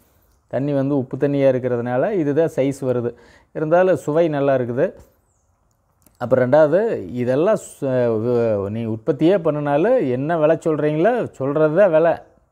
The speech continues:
அந்த மாதிரி இதுக்கு அவ்வளவு demand இருக்குது. யாரும் அதிகமா நடலைங்க. இது எங்க நடலாம்னா, இந்த தென்னை மரத்துக்குள்ள ஊடு பயிரை நடுறதுக்கு அருமையான ஒரு இதுங்க. ஆ, ரெண்டு தென்னை மரத்தை வரிசைக்கு நடுவுல புடிச்சு லைனா பத்து அடிக்கு ஒண்ணு நட்டு விட்ருங்க.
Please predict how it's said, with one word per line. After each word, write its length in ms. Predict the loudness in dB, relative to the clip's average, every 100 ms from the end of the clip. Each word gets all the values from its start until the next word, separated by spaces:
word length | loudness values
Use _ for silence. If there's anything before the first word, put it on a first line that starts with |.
| _ _ _ _
அந்த 180 | -8 -4
மாதிரி 260 | 0 0 2
இதுக்கு 220 | 0 2
அவ்வளவு 300 | 2 2 2
demand 420 | -2 0 -2 0
இருக்குது. 340 | -2 0 -2 -2 -12 _ _ _ _ _ _ _ _ _ _ -20 _
யாரும் 480 | -2 2 4 4 2
அதிகமா 440 | 0 0 0 -2
நடலைங்க. 560 | -2 -2 0 -2 -4 -8 _ -20 _ _ _ _ _ _ _ _
இது 260 | -2 2 4
எங்க 260 | 4 2
நடலாம்னா, 840 | 2 4 4 4 2 -2 -2 -2 -6
இந்த 160 | -8 -4
தென்னை 320 | 0 0 2
மரத்துக்குள்ள 400 | 0 0 2 4
ஊடு 340 | 4 2 2
பயிரை 300 | 2 0 0
நடுறதுக்கு 380 | -2 -2 -2 0
அருமையான 540 | 0 0 -2 -4 -2
ஒரு 180 | -2 -2
இதுங்க. 300 | -2 -4 -8 -12 _ _ _ _ _ _ -14 -6
ஆ, 500 | -2 0 0 0 -2 -8 -18 -6
ரெண்டு 260 | 0 0 4
தென்னை 240 | 2 2
மரத்தை 300 | 0 0 2
வரிசைக்கு 420 | 2 2 -2 -6
நடுவுல 380 | -2 0 0 0
புடிச்சு 320 | -2 -4 -2
லைனா 360 | 0 0 0 -2
பத்து 320 | 0 -2 0
அடிக்கு 260 | -2 0 -2
ஒண்ணு 100 | -2
நட்டு 300 | -4 -4 -8
விட்ருங்க. 360 | -6 -8 -8